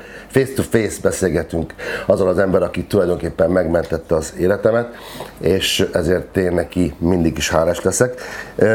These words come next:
ő az az ember, aki a megmondó, aki a, a, a csoda, akit nem tudunk megfejteni. Ö,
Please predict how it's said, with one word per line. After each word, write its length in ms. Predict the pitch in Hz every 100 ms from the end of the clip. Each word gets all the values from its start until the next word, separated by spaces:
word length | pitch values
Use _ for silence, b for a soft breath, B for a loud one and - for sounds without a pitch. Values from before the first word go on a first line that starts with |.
| 110 113
ő 100 | 110
az 80 |
az 100 | 98
ember, 280 | 107 107 98
aki 280 | 92 - 92
a 120 | 82 85
megmondó, 580 | 117 113 104 95 95
aki 300 | 82 82 -
a, 180 | 87 80 - -
a, 80 | 87
a 280 | 80 -
csoda, 360 | 82 110 101 92
akit 400 | 85 - 90 -
nem 120 | 95
tudunk 220 | 92 87
megfejteni. 600 | 95 - 123 120 127 135 135 B B B B
Ö, 260 | 95 107